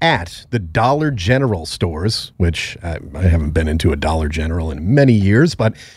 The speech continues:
apparently they have a deal with Coca-Cola where Coke and Dollar General are selling these, uh, special cans, and they're going to donate a hundred thousand dollars to the U S O and all that good stuff. So these cans say, "Share a Coke with a sailor."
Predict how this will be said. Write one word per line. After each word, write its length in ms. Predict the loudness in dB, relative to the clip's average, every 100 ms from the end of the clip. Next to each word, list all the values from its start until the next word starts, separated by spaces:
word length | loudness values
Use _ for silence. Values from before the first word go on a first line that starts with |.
| _ _
apparently 300 | 0 2 2
they 100 | 2
have 120 | 2
a 40 | 2
deal 280 | 2 4
with 160 | 2 0
Coca-Cola 680 | 0 0 0 0 2 4 2
where 380 | 2 2 2 0 -6 _ _ 0
Coke 200 | 0 2
and 100 | 2
Dollar 260 | 2 2
General 600 | 2 2 4 4 4 2 -2
are 280 | 0 2 0
selling 380 | 2 4 4 4
these, 360 | 4 2 0
uh, 180 | 0 0
special 420 | -4 -2 -2 -2
cans, 640 | 0 2 4 2 0 -6 -6
and 160 | 0 2
they're 80 | 4
going 180 | 2
to 80 | 0
donate 420 | 2 2 4 2 2
a 80 | 2
hundred 280 | 2 2
thousand 280 | 2 4 4
dollars 320 | 6 6 4
to 120 | 0 0
the 120 | 2
U 200 | 4 4
S 180 | 4 4
O 300 | 6 6 4 -2 -20 -14
and 140 | -2 2
all 120 | 4
that 220 | 4 2
good 200 | 2 -2
stuff. 280 | 0 0 0
So 120 | 0
these 260 | -4 -2 -6
cans 400 | 0 2 2 0
say, 400 | 0 2 2 0 -6 -20 _
"Share 220 | 0 2
a 60 | 2
Coke 340 | 2 0 0
with 160 | 0 2
a 80 |
sailor." 680 | 0 2 4 4 4 2 0